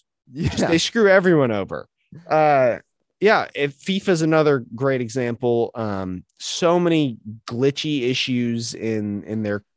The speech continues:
Speaker 1: in their career modes and, uh, and dynasty modes. It's, it's, it's so, it's,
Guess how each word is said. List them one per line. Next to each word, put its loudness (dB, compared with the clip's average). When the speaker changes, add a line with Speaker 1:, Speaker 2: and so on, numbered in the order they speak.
Speaker 1:
in -6
their -6
career -4
modes -4
and, -4
uh, -8
and -10
dynasty -6
modes. -8
It's, -10
it's, -8
it's -8
so, 2
it's, -8